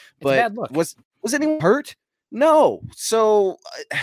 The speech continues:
Speaker 2: <sighs> I'm willing to look past that, Nick. I did so much
Speaker 1: Yeah.
Speaker 2: stupid crap when I was a kid, man, and I, thank goodness I'm not a high-profile wide receiver like Jerry Jeudy, because
Speaker 1: Yeah.
Speaker 2: some of those things probably would have come out. But here's wh-, what I'm gonna say, and I don't mean this by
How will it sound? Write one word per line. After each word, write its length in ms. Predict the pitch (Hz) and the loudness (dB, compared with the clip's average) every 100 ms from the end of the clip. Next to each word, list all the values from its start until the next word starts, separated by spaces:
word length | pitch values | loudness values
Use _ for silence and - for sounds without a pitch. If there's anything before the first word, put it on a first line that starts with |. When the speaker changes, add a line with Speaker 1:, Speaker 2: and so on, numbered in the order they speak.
| - | -8
Speaker 2:
<sighs> 120 | - | -8
I'm 180 | 214 262 | -6 -2
willing 320 | 254 190 165 | 0 0 -2
to 60 | 143 | -4
look 240 | 131 123 | -4 -6
past 300 | 127 123 135 | -4 -4 -4
that, 220 | 165 165 175 | -4 -4 -2
Nick. 240 | 208 202 | -6 -4
I 100 | 240 | -6
did 160 | 190 139 | -6 -8
so 240 | - 175 | -8 -8
much 400 | 170 147 - - | -6 -8 -10 -10
Speaker 1:
Yeah. 100 | - 156 | -4 -4
Speaker 2:
stupid 220 | 123 - | -4 -12
crap 400 | _ 135 131 127 | _ -2 -2 -2
when 160 | 131 131 | -6 -6
I 100 | 127 | -4
was 180 | 127 117 | -6 -8
a 40 | |
kid, 320 | - 123 123 | -12 -10 -10
man, 320 | 120 127 127 | -8 -8 -8
and 140 | 120 107 - - _ | -8 -10 -16 -20 _
I, 140 | 143 151 | -4 -4
thank 340 | - 202 156 | -4 -4 -2
goodness 380 | 139 143 135 - | -2 -2 -4 -6
I'm 140 | 131 | -6
not 160 | 131 127 | -4 -4
a 60 | 113 | -4
high-profile 800 | 127 131 - 131 127 127 123 113 | -2 -4 -2 -6 -4 -4 -2 -2
wide 200 | 120 117 | -4 -4
receiver 400 | 113 123 113 110 | -8 -8 -6 -4
like 180 | 104 | -4
Jerry 300 | 98 113 104 | -6 -8 -8
Jeudy, 320 | 95 107 113 104 | -10 -12 -10 -12
because 300 | 101 - 101 | -12 -10 -10
Speaker 1:
Yeah. 80 | 92 - - | -10 -16 -20
Speaker 2:
some 180 | - 147 | -6 -4
of 60 | 139 | -2
those 180 | 131 - | -2 -4
things 180 | 131 | -8
probably 320 | - 139 143 131 | -2 0 0 -2
would 140 | 117 | -4
have 80 | 107 | -6
come 200 | 127 117 | -6 -4
out. 280 | 123 123 92 | -4 -4 -4
But 180 | 110 - - - _ | -8 -10 -16 -20 _
here's 260 | - 262 220 | -10 -8 -2
wh-, 200 | 214 - | -2 0
what 200 | 160 165 | 2 2
I'm 100 | 156 | 2
gonna 140 | 147 | 0
say, 300 | 123 139 135 | -2 -2 -2
and 100 | 135 | 0
I 80 | 123 | 0
don't 160 | 135 127 | -2 -2
mean 200 | 127 131 | -4 -4
this 160 | 127 - | -6 -6
by 480 | 113 110 107 104 | -6 -4 -4 -6